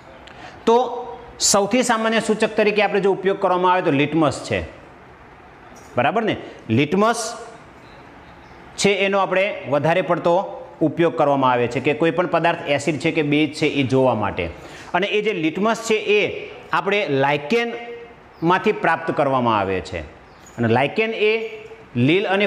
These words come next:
ફૂગનું મિશ્રણ છે, બરાબર ને? એટલે કે લાઇકેનમાંથી આપણે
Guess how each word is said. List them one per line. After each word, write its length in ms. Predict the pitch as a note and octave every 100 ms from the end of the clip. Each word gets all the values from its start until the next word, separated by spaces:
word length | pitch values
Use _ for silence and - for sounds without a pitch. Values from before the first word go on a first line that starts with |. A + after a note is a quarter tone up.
| -
ફૂગનું 340 | E3+ F3 F#3 G3
મિશ્રણ 360 | - D#3+ C3
છે, 180 | A2+ G#2+ E2 - - - - -
બરાબર 400 | A2+ C#3 G3 A#3
ને? 100 | G3 - - E3+
એટલે 140 | F3
કે 180 | G3+ F#3 B2
લાઇકેનમાંથી 840 | C3+ - A#3 A3+ F3+ E3 F3 D3+ - - - - -
આપણે 280 | D#3+ F3+